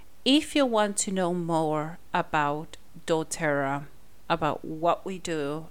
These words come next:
about why we do it, the benefits of the oils, and how it can work for you and your child, please make sure you follow my Instagram, which is essential dot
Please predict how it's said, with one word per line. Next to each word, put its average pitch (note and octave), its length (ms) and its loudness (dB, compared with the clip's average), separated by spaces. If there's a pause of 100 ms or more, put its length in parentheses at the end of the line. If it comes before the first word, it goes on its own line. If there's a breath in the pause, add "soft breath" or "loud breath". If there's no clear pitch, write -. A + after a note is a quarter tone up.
(120)
about D3 440 -8
why E3 320 4
we A3+ 140 2
do C#3 260 -4
it, B2+ 260 -4 (220)
the A3 60 0
benefits G#3 600 2
of G3 160 -6
the - 180 -8
oils, C#3 540 -6
and F3+ 160 -4
how G#3+ 640 2
it G#3 160 -8
can F3 280 -8
work D#3 380 2 (260)
for - 200 -2
you E3 420 2
and G#3 180 -8
your G#3 220 -4
child, G2+ 720 -2 (320)
please C#4+ 320 4
make A#3+ 120 2
sure - 240 2
you G3+ 140 0
follow E3+ 540 4
my D#3 400 2
Instagram, D3 760 0
which E3+ 240 -2
is D3+ 240 0 (320)
essential A3 800 4 (260)
dot E3 280 2